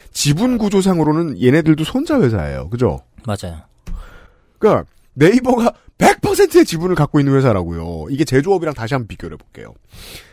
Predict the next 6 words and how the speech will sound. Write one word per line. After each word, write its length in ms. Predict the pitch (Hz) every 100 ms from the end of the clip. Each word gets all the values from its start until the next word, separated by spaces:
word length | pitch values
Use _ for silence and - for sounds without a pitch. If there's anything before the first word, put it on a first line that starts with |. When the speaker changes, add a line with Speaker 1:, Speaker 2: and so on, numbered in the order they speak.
| _
Speaker 1:
내가 480 | 123 139 165 190 123 - _ -
자동차 460 | 143 165 190 185
대시보드에 640 | 175 127 - 160 156 143 143
사출 360 | 214 - 208
용역만 420 | 165 147 135 127 139
합니다. 380 | 135 113 143